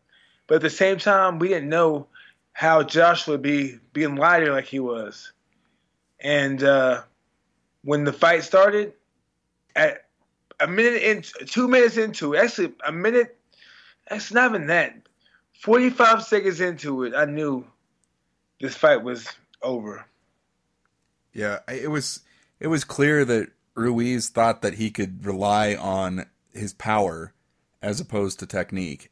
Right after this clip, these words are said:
Speaker 2: and it, it was bad from his perspective. R-, regardless of the weight thing,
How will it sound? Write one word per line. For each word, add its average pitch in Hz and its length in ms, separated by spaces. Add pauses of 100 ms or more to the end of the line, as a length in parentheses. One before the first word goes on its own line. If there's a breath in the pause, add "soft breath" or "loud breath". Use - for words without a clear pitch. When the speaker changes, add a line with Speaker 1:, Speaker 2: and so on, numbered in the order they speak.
Speaker 2:
and 87 160
it, 90 180 (1400)
it 120 180 (400)
was 110 200
bad 101 680
from 98 180
his 98 180
perspective. 73 640 (100)
R-, 92 60 (100)
regardless 131 540
of 107 60
the 95 80
weight 98 280
thing, 85 320